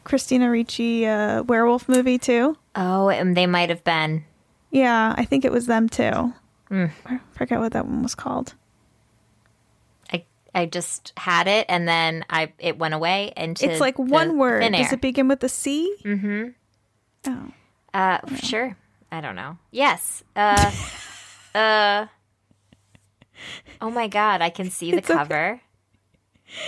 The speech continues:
Speaker 1: I can too. I hate it when this happens. Remember when we didn't have computers and we couldn't look stuff up?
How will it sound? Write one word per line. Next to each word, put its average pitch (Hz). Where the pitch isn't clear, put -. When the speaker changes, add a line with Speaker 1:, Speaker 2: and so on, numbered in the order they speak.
Speaker 1:
I 339
can 453
too. 440
I -
hate 370
it 370
when 330
this 269
happens. 269
Remember 330
when 539
we 381
didn't 254
have 247
computers 233
and 240
we 233
couldn't 226
look -
stuff -
up? -